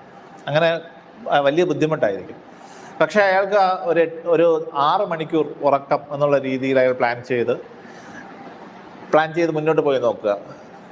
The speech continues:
കുറച്ച് ദിവസങ്ങൾക്കുള്ളിൽ ഇത് ഈ പാറ്റേൺ കറക്റ്റായിട്ട് വരും. ഇത് നമ്മൾ ശ്രദ്ധിച്ചാൽ അറിയാം. എപ്പോഴും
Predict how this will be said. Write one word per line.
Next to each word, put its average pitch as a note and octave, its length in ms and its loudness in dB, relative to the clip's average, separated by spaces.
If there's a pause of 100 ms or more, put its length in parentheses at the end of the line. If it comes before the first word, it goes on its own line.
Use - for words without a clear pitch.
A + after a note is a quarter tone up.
കുറച്ച് D#3 200 4
ദിവസങ്ങൾക്കുള്ളിൽ C#3+ 540 0
ഇത് F3+ 340 0
ഈ D#3 40 -6
പാറ്റേൺ C#3 380 0
കറക്റ്റായിട്ട് - 400 -2
വരും. F#2 140 -10 (1120)
ഇത് F#3+ 260 4
നമ്മൾ F#3+ 180 2
ശ്രദ്ധിച്ചാൽ F3 460 0
അറിയാം. D3+ 180 2
എപ്പോഴും G3+ 520 0